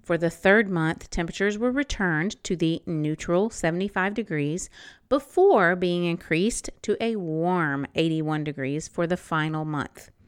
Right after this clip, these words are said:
Following each month during the study,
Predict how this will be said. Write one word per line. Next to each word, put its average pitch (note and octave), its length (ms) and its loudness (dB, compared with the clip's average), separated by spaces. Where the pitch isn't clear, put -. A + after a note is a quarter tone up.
Following D#4 480 6
each B3+ 340 2
month F3+ 400 0
during F#3 280 0
the B3 80 0
study, D#3+ 500 0